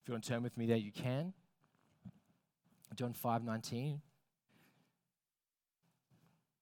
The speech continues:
So saying, so Jesus said to them, "Truly, truly, I say to you, the Son can do nothing of his own accord, but only what he sees the Father doing.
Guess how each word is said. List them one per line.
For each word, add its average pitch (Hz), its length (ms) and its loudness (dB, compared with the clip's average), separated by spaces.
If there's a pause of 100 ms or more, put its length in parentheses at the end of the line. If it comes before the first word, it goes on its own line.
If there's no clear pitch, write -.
(160)
So - 120 -8
saying, 131 440 2 (1040)
so 135 100 -6
Jesus 127 380 2
said 151 300 8
to 135 120 0
them, 135 420 4 (1500)
"Truly, 147 280 2
truly, 143 360 2
I 131 60 8
say 143 280 8
to 135 80 0
you, 135 160 -2
the 127 140 -2
Son 139 320 4
can 139 140 0
do 135 100 2
nothing 135 360 4
of 127 100 2
his 123 120 4
own 127 160 0
accord, 147 440 -2 (840)
but 147 200 4
only 135 280 4
what 131 160 2
he 156 80 4
sees 127 300 2
the 156 100 6
Father 117 340 2
doing. 131 440 -4